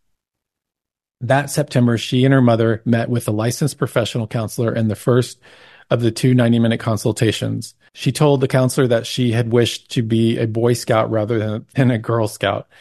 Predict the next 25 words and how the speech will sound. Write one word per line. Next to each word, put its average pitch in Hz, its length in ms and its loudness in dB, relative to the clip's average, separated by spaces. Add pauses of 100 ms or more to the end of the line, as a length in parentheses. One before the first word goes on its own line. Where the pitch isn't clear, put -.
(640)
She 175 140 2
said 123 300 0
she 151 100 0
didn't 135 240 2
like 127 220 2
being 120 220 2
gay 113 360 2
or 113 240 0
a 110 60 -2
butch 110 280 -2
lesbian. 135 680 2 (320)
She - 160 0
also 131 420 4
told 120 420 0
the 113 80 0
counselor 117 400 0
that 110 160 4
she 117 340 0
had 107 200 -2
suffered 110 320 -2
from 107 180 -2
anxiety, 117 460 2
depression, 110 560 -2
suicidal 110 640 0
ideation. 107 720 -2